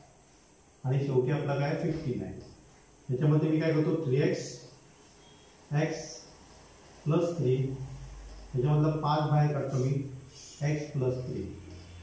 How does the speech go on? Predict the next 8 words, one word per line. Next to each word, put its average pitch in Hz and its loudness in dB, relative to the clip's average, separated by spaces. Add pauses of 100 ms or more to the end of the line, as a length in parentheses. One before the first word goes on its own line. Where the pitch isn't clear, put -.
(220)
म्हणजे 147 4
काय 156 4
आलं 151 6
सांगा, 151 4 (800)
थ्री 147 4
एक्स 170 2 (960)
प्लस 170 0
फाय 123 -2